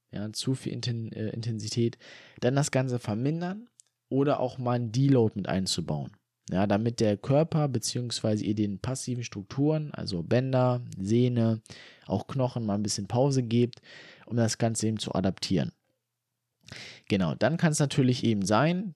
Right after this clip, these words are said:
genau eben wie gesagt das Gegenteil, dass ihr zu wenig intensiv trainiert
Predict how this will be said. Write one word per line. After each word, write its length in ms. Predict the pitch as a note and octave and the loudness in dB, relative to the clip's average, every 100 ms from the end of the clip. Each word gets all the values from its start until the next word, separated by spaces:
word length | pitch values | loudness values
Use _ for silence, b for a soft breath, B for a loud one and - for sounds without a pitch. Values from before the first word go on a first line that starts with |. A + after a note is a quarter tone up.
| - | -8
genau 200 | G2+ F#2 | -4 -2
eben 240 | F2+ F#2 | -2 -4
wie 80 | G2 | -4
gesagt 220 | G2+ G2+ | -6 -6
das 120 | F2+ | -6
Gegenteil, 560 | - C3+ D3+ C#3 C#3 B2 | 0 2 2 2 4 4
dass 240 | A2 - | 2 -2
ihr 340 | - G2+ G2 F2+ _ - | 2 2 2 0 _ -14
zu 360 | - - A#2+ | -2 2 4
wenig 300 | C#3+ E3 B2+ | 4 4 0
intensiv 440 | A#2 A2 G2+ F#2+ - | -6 -6 -4 -4 -6
trainiert 520 | - E2 D#2+ D#2 | -10 -10 -10 -14